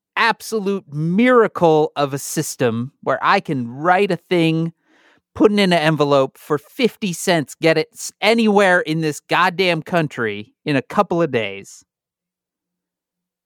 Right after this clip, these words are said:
It's the greatest thing in the world. I fucking love the Postal Service. I always have, the best. It's where fucking dreams come true in the goddamn mail.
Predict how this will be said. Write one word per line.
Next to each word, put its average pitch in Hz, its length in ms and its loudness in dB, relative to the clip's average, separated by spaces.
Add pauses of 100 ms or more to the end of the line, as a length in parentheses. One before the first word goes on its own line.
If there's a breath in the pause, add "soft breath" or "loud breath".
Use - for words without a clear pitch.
(960)
It's - 100 -20
the 120 140 -20
greatest 147 500 0
thing 139 140 0
in 117 100 -2
the 110 80 -4
world. 101 340 -2 (360)
I - 40 -20
fucking 127 380 -4
love 127 340 2
the 117 100 -4
Postal 110 420 -8
Service. 98 420 -10
I 120 160 -4
always 143 400 2
have, 107 320 -2 (440)
the 131 120 -10 (100)
best. - 520 -4 (800)
It's - 160 -20
where 139 160 4
fucking 131 320 -2
dreams 135 500 -2
come 123 280 -2
true 104 400 -4 (720)
in 123 140 0
the 110 80 0
goddamn 117 640 0
mail. 95 360 -6